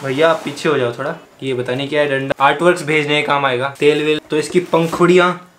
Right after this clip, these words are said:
पंखुड़ियाँ ही बोलते हैं क्या? पंखुड़ियाँ अलग है, दिखाता हूँ मैं। थोड़ा premium क्वालिटी का फैन लिया मैंने,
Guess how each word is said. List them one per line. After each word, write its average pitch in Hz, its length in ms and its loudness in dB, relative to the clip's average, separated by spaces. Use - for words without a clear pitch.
पंखुड़ियाँ 165 360 2
ही 220 60 2
बोलते 165 260 0
हैं 123 60 -8
क्या? 143 140 -6
पंखुड़ियाँ 185 400 4
अलग 175 160 4
है, 147 60 0
दिखाता 131 320 -4
हूँ 123 80 -6
मैं। 117 140 -10
थोड़ा 165 180 6
premium 175 440 4
क्वालिटी 156 340 2
का 151 80 0
फैन 135 300 -6
लिया 127 200 0
मैंने, 113 220 -8